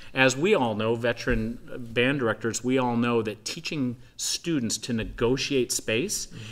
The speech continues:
Speaker 1: is easily the hardest skill in developing that innate sense of maturity and space to wait and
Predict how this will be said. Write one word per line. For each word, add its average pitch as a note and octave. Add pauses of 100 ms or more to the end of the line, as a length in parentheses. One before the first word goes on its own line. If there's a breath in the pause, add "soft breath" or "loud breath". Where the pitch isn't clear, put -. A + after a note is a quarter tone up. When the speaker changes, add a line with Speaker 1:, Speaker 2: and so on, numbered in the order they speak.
(120 loud breath)
Speaker 1:
is A2+ (160)
easily C3+
the G2+
hardest -
skill - (380 loud breath)
in B2+
developing B2+
that A2
innate B2
sense A#2
of F#2+
maturity G#2
and F#2
space -
to -
wait A2+ (520 loud breath)
and G2+